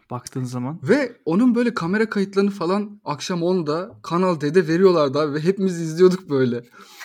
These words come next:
Speaker 2: Ne kadar korkunç bir dönemdi.
Speaker 1: Ya çok, çok fenaydı ya.
Speaker 2: Ya bizim zihnimizde
Speaker 1: Bir de
Speaker 2: böyle
Speaker 1: şey yani.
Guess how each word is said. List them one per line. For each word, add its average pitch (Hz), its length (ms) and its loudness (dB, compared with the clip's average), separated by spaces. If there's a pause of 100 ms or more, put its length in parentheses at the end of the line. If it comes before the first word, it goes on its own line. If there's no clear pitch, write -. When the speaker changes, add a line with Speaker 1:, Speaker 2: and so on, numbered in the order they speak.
(680)
Speaker 2:
Ne 202 120 4
kadar 254 320 4
korkunç 254 540 8
bir 190 100 -6
dönemdi. 170 320 2
Speaker 1:
Ya 127 100 -2 (560)
çok, 113 200 -14 (160)
çok - 240 -16
fenaydı 113 560 -12
ya. - 340 -14 (1600)
Speaker 2:
Ya 135 180 -10
bizim 170 220 -4
zihnimizde 165 480 -4
Speaker 1:
Bir 208 60 0
de 160 100 -2
Speaker 2:
böyle 202 120 2
Speaker 1:
şey 220 40 2
yani. 220 140 0